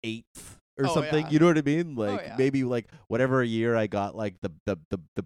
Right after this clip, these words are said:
Speaker 1: baby from Dinosaurs, the, like, life-size version of that, like, maybe that birthday, you know? But, like, in terms of adult, I was gonna say post-university, but, like, even, like, in <laughs> university birthdays, I think that was my best one.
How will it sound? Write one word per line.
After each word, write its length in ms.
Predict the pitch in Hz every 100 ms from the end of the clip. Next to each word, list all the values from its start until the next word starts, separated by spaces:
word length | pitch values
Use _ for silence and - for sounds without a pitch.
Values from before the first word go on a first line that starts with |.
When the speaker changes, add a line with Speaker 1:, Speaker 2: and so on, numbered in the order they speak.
| -
Speaker 1:
baby 300 | 98 110 110
from 260 | 113 85 -
Dinosaurs, 680 | 92 110 123 131 143 165 -
the, 100 | 101
like, 260 | 92 95 -
life-size 460 | 104 107 - 110
version 300 | 101 113 113
of 80 | 120
that, 240 | 127 147 104
like, 140 | 98
maybe 220 | 117 110 95
that 240 | 98 104
birthday, 360 | 135 139 156 170
you 140 | 113
know? 140 | 117
But, 200 | 151 85
like, 200 | - 95 - _ _ _ _ _ _ -
in 100 | 139
terms 220 | 156 156
of 100 | 151 -
adult, 640 | 120 - 107 131 - - _ _ _ _ _ _ _ _ _ _ _ _
I 80 | 135
was 120 | 151
gonna 160 | 139 165
say 120 | 180
post-university, 800 | - 143 135 151 110 110 160 160 -
but, 140 | 123
like, 180 | 117 110 -
even, 380 | 120 131 139
like, 260 | 127 107 - -
in 240 | 110 151
<laughs> 40 | -
university 500 | 196 147 175 - 165
birthdays, 480 | - 151 - 180 - _ _ -
I 60 | 131
think 160 | 147 139
that 100 | 151
was 160 | 160 165
my 100 | 156
best 280 | 135 135 -
one. 380 | 151 - -